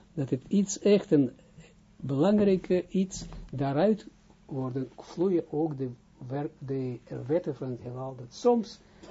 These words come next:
kan de letter mem staan in het midden van het woord. Maar ik ken het alleen maar één variant. Maar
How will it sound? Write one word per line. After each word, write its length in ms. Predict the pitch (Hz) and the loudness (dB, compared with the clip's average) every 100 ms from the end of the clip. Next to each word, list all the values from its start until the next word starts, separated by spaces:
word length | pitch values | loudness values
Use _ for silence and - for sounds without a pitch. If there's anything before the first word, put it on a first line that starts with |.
| - - | -20 -18
kan 240 | - 147 139 | -2 0 0
de 100 | 135 | -2
letter 300 | 135 123 127 | -4 -6 -6
mem 300 | 123 160 233 | 0 2 2
staan 440 | 226 - 156 170 170 | -2 -2 0 2 2
in 140 | 180 131 | 0 -4
het 120 | 123 | -2
midden 320 | 127 151 143 | -2 0 -2
van 160 | - - | -6 -16
het 140 | - | -18
woord. 160 | - 143 - - _ _ _ - - - - - - | -20 -20 -20 -20 _ _ _ -20 -20 -20 -20 -20 -20
Maar 140 | 151 127 - - | -12 -12 -12 -8
ik 140 | 147 | -6
ken 180 | 156 147 | 0 2
het 120 | 143 | 2
alleen 220 | 147 160 | 6 6
maar 160 | 165 160 | 6 4
één 380 | - 165 160 131 | 4 8 8 6
variant. 400 | 123 123 117 - - - | 0 -4 -6 -10 -18 -10
Maar 260 | 147 147 | -6 -6